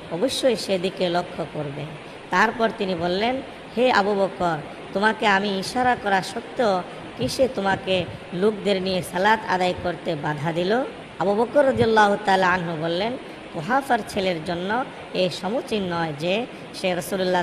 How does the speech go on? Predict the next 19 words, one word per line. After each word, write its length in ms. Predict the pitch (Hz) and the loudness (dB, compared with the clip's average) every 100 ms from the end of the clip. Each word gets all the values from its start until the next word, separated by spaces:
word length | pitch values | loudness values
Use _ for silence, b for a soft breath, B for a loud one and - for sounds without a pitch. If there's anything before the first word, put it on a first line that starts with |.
| 175 | 0
সাল্লাল্লাহু 500 | 180 175 170 190 185 | -4 -2 2 2 2
আলাইহি 380 | 160 175 220 190 | 0 0 -2 -2
ওয়াসাল্লামের 600 | 175 196 185 180 175 151 | -2 -2 0 0 0 -4
সামনে 420 | - 175 170 165 | -6 -4 -4 -4
দাঁড়িয়ে 440 | 160 156 190 247 B B - 196 | -2 0 0 0 B B -4 0
সালাত 260 | 190 185 - | 4 4 2
আদায় 260 | 175 165 151 | -2 -2 -4
করবে।" 260 | 156 143 143 135 156 - - - - - - - - - - - - - - - - - - - - 160 160 - - - - - - - | -6 -4 -6 -6 -10 -14 -16 -16 -16 -16 -16 -16 -16 -16 -16 -14 -14 -14 -14 -14 -14 -14 -16 -16 -16 -16 -16 -16 -16 -16 -16 -14 -12 -6
হাদিস 380 | 175 214 247 - | -2 0 0 0
এগারোশো 500 | 196 196 202 - 226 - | 2 2 0 -2 -6 -4
তেষট্টি, 500 | 202 202 156 - 135 120 - - - - - | -6 -6 -8 -10 -10 -10 -14 -16 -16 -16 -6
আসমা 360 | 175 - 262 262 | -6 -2 0 0
রাদিয়াল্লাহু 540 | 208 208 202 196 190 185 | 2 2 4 4 2 2
তাআলা 260 | 185 180 165 | 2 4 2
আনহা 320 | 190 180 180 - | 0 -2 -4 -4
থেকে 200 | 170 170 | -6 -4
বর্ণিত, 640 | 156 156 156 151 202 233 254 - | -4 -4 -4 -4 -4 -4 -6 -8
তিনি 180 | 180 | -6
বলেন, 340 | 156 160 196 | -4 -2 -2